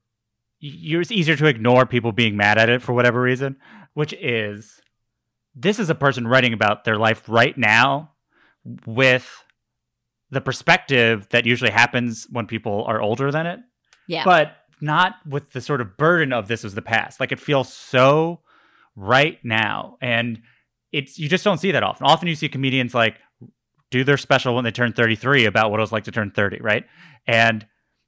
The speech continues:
Speaker 1: because she started doing comedy at an incredibly young age, by the time she was doing her special about being twenty-four, she has already been doing comedy for ten years. So, like, she was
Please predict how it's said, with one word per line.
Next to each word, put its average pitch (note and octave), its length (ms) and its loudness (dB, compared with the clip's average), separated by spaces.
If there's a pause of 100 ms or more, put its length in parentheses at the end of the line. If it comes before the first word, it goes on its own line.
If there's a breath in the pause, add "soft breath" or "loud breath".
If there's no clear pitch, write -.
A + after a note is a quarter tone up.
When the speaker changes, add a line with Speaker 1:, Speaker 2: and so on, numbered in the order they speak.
(140)
Speaker 1:
because D3+ 400 0
she G#3 120 -4
started F3 200 0
doing C3 180 -2
comedy B2 340 2
at G#2+ 60 -4
an G#2+ 80 -6
incredibly C#3+ 440 -2
young G#2+ 260 0
age, - 440 -4 (160)
by C3+ 120 4
the B2+ 80 2
time D#3+ 440 4
she C#3 160 -6
was A2+ 220 -6
doing B2+ 560 -2
her A#2+ 120 -2
special A2 520 -2
about A2 280 -4
being A2+ 200 -6
twenty-four, G#2+ 760 -4 (240 soft breath)
she F3 200 2
has D#3+ 100 4
already D#3 160 6
been C3 220 -2 (100)
doing C#3 180 2
comedy D3 300 4
for A2+ 140 -4
ten A2+ 320 0
years. D3 320 -2
So, C3+ 80 -2
like, C3+ 240 4 (260 loud breath)
she - 120 -4
was D3 120 -2